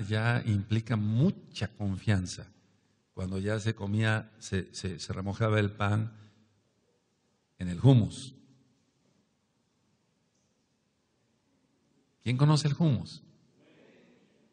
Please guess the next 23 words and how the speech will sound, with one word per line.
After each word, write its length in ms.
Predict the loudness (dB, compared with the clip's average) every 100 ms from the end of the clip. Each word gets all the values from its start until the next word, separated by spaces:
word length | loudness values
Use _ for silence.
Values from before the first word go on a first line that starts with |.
| _ _ _ -4
A 80 | 2
ver, 120 | 4
levante 280 | 4 4 4
los 160 | 2 2
que 120 | 2
conocen 320 | 4 4 4
el 60 | 4
hummus. 400 | 4 4 -2 -12 -20 _ _ _ _ _ _ _ -2
No, 200 | 0 2
hay 140 | 0
que 100 | -2
hacer 220 | -2 0 2
hummus 320 | 6 8 6 0
después 320 | -4 -2 -2
del 80 | -2
Shabbat 360 | -2 0 0 0 -14 -20 _ _ _ -2
para 160 | -2
que 100 | 0
conozcan 420 | 2 4 4 2
el 120 | 0 4
hummus. 280 | 6 6 4
Entonces, 320 | 2 -4 -4 -18 -20 -20 _ -20 -20 _ -12
y, 200 | -6